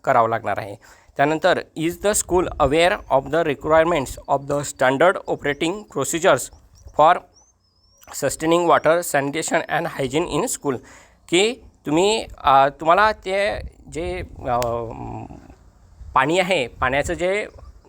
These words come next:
वापर आहे तो आपण कशा प्रकारे करतो, म्हणजे, अ, हार्वेस्टिंग वगैरे, तर हे आपण, अ, याच्याबद्दल तुम्हाला माहिती आहे का, हे आपल्याला इथे विचारलेलं आहे. तर आता या सु-, यालासुद्धा आपल्याला इथे येसच करावं लागणार आहे. त्यानंतर आपण इथे आता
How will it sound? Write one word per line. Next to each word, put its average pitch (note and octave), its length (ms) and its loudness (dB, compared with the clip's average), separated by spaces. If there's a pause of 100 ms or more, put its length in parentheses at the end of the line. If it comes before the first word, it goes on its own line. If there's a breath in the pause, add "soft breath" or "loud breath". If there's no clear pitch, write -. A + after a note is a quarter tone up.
(100)
वापर B2 540 0
आहे E3 200 -2
तो D#3 140 -8
आपण E3+ 260 0
कशा E3+ 240 0
प्रकारे E3+ 280 0
करतो, D3+ 420 -4 (300 loud breath)
म्हणजे, D#3 360 0 (180)
अ, C#3+ 80 -2 (320)
हार्वेस्टिंग D#3+ 560 -2
वगैरे, C#3 300 0 (360 loud breath)
तर F#3+ 120 4
हे F3+ 320 -2
आपण, F#3+ 380 0 (380)
अ, C3+ 240 0
याच्याबद्दल F3 580 -2
तुम्हाला F3 220 2
माहिती E3+ 300 0
आहे D#3 140 0
का, G#2+ 160 -2
हे - 160 -2
आपल्याला E3 280 2
इथे - 160 -2
विचारलेलं - 400 0
आहे. - 380 0
तर C#3 60 2
आता D#3+ 320 2 (140)
या C#3 140 2
सु-, D3+ 160 -8
यालासुद्धा D3+ 460 -2
आपल्याला C#3+ 240 -2
इथे D3+ 200 -4 (260)
येसच C3 260 -4
करावं A#2+ 280 2
लागणार A2 280 -4
आहे. - 320 -8
त्यानंतर C3 340 0
आपण C3+ 220 0
इथे B2+ 160 -4
आता A#2 200 0